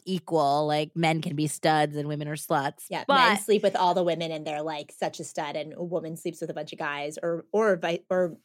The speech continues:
Speaker 2: women sleep with women and they're, like, complete sluts. It's insane.
Speaker 1: It's crazy. It's a crazy double standard that I think is gonna take generations to really dispel. I think, like, the younger generations have a lock on it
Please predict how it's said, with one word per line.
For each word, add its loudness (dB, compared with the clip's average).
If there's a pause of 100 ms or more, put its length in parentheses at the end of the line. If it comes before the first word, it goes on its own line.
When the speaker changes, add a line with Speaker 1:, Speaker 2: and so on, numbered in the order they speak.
(160)
Speaker 2:
women -4
sleep -6
with -4
women -2
and -10
they're, -6
like, -10
complete -10
sluts. -10
It's -16
insane. -10 (280)
Speaker 1:
It's 2
crazy. -2
It's -2
a 0
crazy 2
double 2
standard 0
that 4
I 4
think 4
is -4
gonna 0
take -4
generations -2
to -4
really 0
dispel. 2
I 4
think, 2
like, 2
the 0
younger 0
generations -2
have 2
a 0
lock 2
on 0
it 0